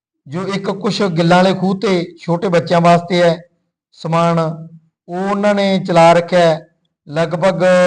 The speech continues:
ਤਿੰਨ ਚਾਰ ਦਿਨ ਹੋ ਗਏ, ਉੱਥੇ ਸ਼ਾਮ ਵੇਲੇ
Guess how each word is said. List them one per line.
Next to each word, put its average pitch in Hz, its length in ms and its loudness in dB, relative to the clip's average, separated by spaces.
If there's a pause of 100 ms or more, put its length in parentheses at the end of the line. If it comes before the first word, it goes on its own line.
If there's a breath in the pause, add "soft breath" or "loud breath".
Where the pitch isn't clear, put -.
(160)
ਤਿੰਨ 185 180 0
ਚਾਰ 180 180 2
ਦਿਨ 180 140 0
ਹੋ 156 200 2
ਗਏ, 160 280 -4 (680)
ਉੱਥੇ 170 280 -6
ਸ਼ਾਮ 175 380 0
ਵੇਲੇ 170 380 0